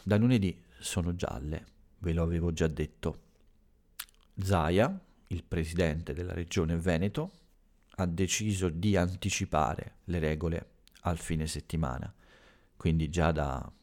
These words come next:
da oggi, eh, il Veneto è una regione gialla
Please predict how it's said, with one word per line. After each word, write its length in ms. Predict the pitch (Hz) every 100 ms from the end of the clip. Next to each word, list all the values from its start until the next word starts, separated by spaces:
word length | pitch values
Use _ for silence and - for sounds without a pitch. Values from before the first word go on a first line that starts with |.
| -
da 160 | - 71
oggi, 520 | 80 80 82 90 131 - - - - - - - _
eh, 260 | - 73 90
il 100 | 90
Veneto 760 | 90 82 85 85 104 147 - _ _
è 320 | - 92 87 - _ _ _
una 220 | 104 95
regione 520 | 87 87 80 82 71
gialla 500 | 80 82 - 73 69